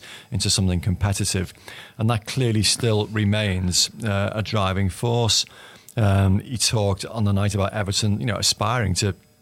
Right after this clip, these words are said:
challenge for Premier League titles. And, you know, whilst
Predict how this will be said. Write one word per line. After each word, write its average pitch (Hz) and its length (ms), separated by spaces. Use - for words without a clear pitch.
challenge 101 360
for 110 100
Premier 113 360
League 113 160
titles. 135 600
And, 113 180
you 165 60
know, 120 100
whilst 107 600